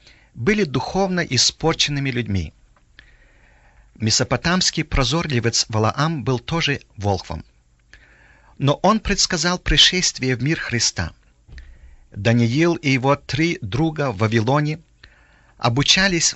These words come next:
вместе с халдейскими мудрецами и волхвами и оказались мудрее их, и впоследствии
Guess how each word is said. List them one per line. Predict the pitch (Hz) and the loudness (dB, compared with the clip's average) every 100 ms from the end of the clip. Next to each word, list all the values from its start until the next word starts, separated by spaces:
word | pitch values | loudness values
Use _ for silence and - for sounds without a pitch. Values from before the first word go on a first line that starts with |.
| - | 0
вместе | 123 180 - 139 | 0 2 0 -2
с | 127 | -2
халдейскими | - 120 135 180 - 117 113 | 0 -2 0 0 0 0 0
мудрецами | 107 101 104 - 117 139 | 0 0 0 2 0 0
и | 117 110 | -2 -2
волхвами | 95 92 - 92 101 143 - _ - - - - | -2 -2 -2 0 0 -2 -8 _ -20 -20 -20 -6
и | 135 | -4
оказались | 131 127 123 113 180 196 175 - | 0 0 2 2 0 0 0 0
мудрее | 120 104 120 120 104 | 0 0 2 2 0
их, | - 139 - - _ _ _ | -2 -6 -8 -16 _ _ _
и | 143 | -2
впоследствии | - - 117 - 185 196 - - 92 - | -2 -2 -2 0 -2 -2 -4 -6 -6 -8